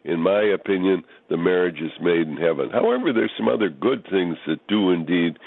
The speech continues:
go with ham. For example, Pinot Gris. Any good Pinot Gris from Oregon would be very, very nice with ham. That smoked flavor is really terrific. I can remember being in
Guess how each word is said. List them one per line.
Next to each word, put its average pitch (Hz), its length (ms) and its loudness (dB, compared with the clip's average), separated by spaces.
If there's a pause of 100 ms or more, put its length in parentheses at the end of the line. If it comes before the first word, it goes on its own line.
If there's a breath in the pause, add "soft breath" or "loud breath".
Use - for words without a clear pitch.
(420 loud breath)
go 92 140 2
with 87 220 2
ham. 90 300 0 (360 soft breath)
For 90 120 0
example, 90 520 0
Pinot 107 480 0
Gris. 95 320 0 (1120 soft breath)
Any 135 220 0
good 98 340 -2
Pinot 95 380 0
Gris 90 300 -2
from 80 140 -6
Oregon 80 540 0 (380 loud breath)
would 87 160 0
be 90 260 2 (440)
very, 107 340 2
very 85 320 0
nice 85 300 0 (500 soft breath)
with 85 300 -2
ham. 85 300 0
That 73 160 -4 (180)
smoked 101 300 0 (100)
flavor 87 500 0
is 80 100 -4 (120)
really 90 320 2 (100)
terrific. 85 460 -2
I 90 180 2
can 87 120 -4
remember 82 460 0 (440 loud breath)
being 85 180 0
in 78 160 -2